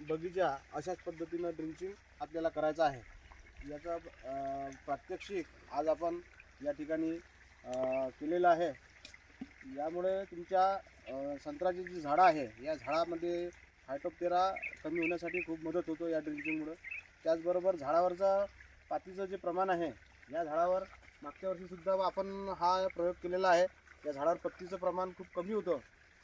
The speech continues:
आता मागच्या पावसाळ्यानंतर अशा पद्धतीची पत्ती जी आहे आता तुम्हाला जे झाडावर दिसत आहे, तरी पण फार पत्तीचं प्रमाण वाढलेलं नाही आहे. पण आता जसं जसं आपण ड्रिंचिंगचं प्रमाण वाढते किंवा जसं जसं आपण ड्रिंचिंग करत जातो तसं तसं झाडामध्ये फरक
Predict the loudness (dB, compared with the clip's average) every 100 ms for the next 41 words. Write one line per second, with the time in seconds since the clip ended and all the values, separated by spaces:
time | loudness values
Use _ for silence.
0 | -12 -4 -2 -2 -4 -8 -12 -10 -8 -4
1 | -2 -2 -2 -2 -4 -2 -2 -4 -10 -20
2 | -20 -10 -6 -2 -4 -4 -10 -12 -4 -4
3 | -4 -8 -4 2 2 2 -2 -6 -8 -10
4 | -10 -6 -2 -2 -2 -8 0 0 0 -6
5 | -20 -20 -20 -6 -6 -2 -2 -4 -12 -20
6 | -14 -4 0 0 -2 -10 -12 0 0 2
7 | 4 4 4 0 0 2 4 4 2 -4
8 | -16 -16 -6 0 2 2 -2 -2 0 4
9 | 4 2 -2 -4 -6 -6 -8 -4 0 2
10 | 2 2 2 -2 -4 -2 -2 -4 -6 -2
11 | -2 -2 -6 -8 -6 -4 -2 0 0 -2
12 | -6 -10 -20 -18 -16 -14 -10 -8 -6 -4
13 | -2 -2 -2 -8 -8